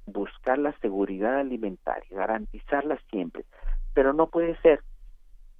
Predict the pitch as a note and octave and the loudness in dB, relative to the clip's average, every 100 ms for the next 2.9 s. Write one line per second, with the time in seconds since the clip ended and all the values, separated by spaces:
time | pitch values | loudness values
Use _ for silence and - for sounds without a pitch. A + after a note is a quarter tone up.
0 | - - B2+ A#2 G#2+ A2+ A#2 C#3+ C3 A2 | -14 -6 0 2 4 2 2 0 0 -2
1 | A#2 - - - - - - A2+ G#2+ A2 | -4 -10 -20 -18 -20 -18 -6 0 2 4
2 | A2+ A2+ A2 - B2 A2+ - A#2 D#3+ | 4 4 2 -2 -6 -6 -4 2 2